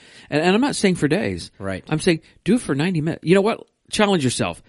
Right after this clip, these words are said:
Speaker 1: Do it for sixty minutes.
Speaker 2: Mm-hmm.
Speaker 1: Do it for sixty minutes. Go out and take a walk. Go out and look in the sky. Have a prayer with God.
Speaker 2: Yep.
Speaker 1: Y-, don't even listen to music. We're so distracted.
Speaker 2: Yes.
Speaker 1: Everything. So we,
Speaker 2: Mm-hmm.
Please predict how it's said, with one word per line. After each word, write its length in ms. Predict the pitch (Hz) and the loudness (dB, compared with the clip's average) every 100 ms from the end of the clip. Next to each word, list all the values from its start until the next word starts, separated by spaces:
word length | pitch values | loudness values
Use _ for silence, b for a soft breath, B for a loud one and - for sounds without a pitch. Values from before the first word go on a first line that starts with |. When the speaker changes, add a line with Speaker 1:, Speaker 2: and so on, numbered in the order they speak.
| b - | b 6
Speaker 1:
Do 140 | 254 | 6
it 60 | 202 | 6
for 100 | 175 | 2
sixty 400 | 202 - - 101 | 2 0 0 0
minutes. 440 | 78 71 - - | -2 -12 -16 -14
Speaker 2:
Mm-hmm. 260 | 98 95 120 - _ _ _ _ | -12 -10 -12 -14 _ _ _ _
Speaker 1:
Do 120 | - 170 | 8 8
it 60 | |
for 100 | 160 | 8
sixty 280 | - 147 113 | -2 -4 -4
minutes. 140 | 87 | -2
Go 60 | 233 | -2
out 40 | 220 | -2
and 80 | |
take 120 | 240 208 | -4 -2
a 60 | |
walk. 540 | 147 151 135 - - - _ b b b b | 2 2 0 -4 -14 -20 _ b b b b
Go 100 | 202 | 2
out 60 | |
and 100 | 196 | 2
look 140 | 190 196 | 0 0
in 80 | 151 | 0
the 80 | |
sky. 400 | 135 - 151 113 | -2 -2 -2 -4
Have 240 | 87 - 156 | -8 -6 -6
a 40 | |
prayer 320 | - - 147 135 | -6 -2 0 0
with 200 | 120 - | -4 -4
God. 340 | 123 107 - B B | -4 -4 -8 B B
Speaker 2:
Yep. 140 | 87 117 135 | -20 -18 -12
Speaker 1:
Y-, 140 | 170 160 | -12 -6
don't 200 | 147 196 | 2 4
even 200 | 240 180 | 4 2
listen 280 | 160 170 139 | 0 -2 -4
to 60 | 104 | -2
music. 380 | 104 104 73 120 | 0 0 -2 -4
We're 120 | 120 | -4
so 520 | - - 120 117 120 | -6 -4 0 2 0
distracted. 680 | 117 113 - 110 104 - - | -4 -10 -8 -10 -10 -16 -14
Speaker 2:
Yes. 360 | 85 85 - - _ _ - | -14 -14 -16 -20 _ _ -6
Speaker 1:
Everything. 440 | 120 113 110 90 | -4 -4 -8 -12
So 140 | - 107 | -6 -4
we, 180 | 120 | -2
Speaker 2:
Mm-hmm. 100 | 113 | -4